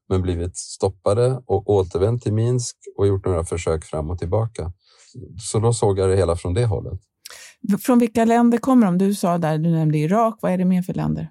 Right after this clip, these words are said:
Speaker 1: Det är Irak framförallt, eh, hittills, eh, vad som är känt. I Syrien är ett stort land på senaste tiden. Det går direktflighter från Damaskus till Minsk.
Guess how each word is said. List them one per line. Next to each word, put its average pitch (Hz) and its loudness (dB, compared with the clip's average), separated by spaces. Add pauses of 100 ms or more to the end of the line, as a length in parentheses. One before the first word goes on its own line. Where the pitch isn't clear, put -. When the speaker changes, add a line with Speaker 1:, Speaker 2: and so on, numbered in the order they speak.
(160)
Speaker 1:
Det 101 2
är 110 2
Irak 139 0
framförallt, 135 -2
eh, 131 -2
hittills, 92 -4
eh, - -16 (640)
vad 95 -6
som 92 -6
är 95 -2
känt. 85 -2
I 95 -4
Syrien 143 0
är 104 0
ett 98 -6
stort 85 -8 (460)
land 82 -2
på 95 -4
senaste 87 -2
tiden. 85 -2
Det 98 2
går 101 2
direktflighter 120 0
från 110 -4
Damaskus 131 -2
till 98 -2
Minsk. 73 -4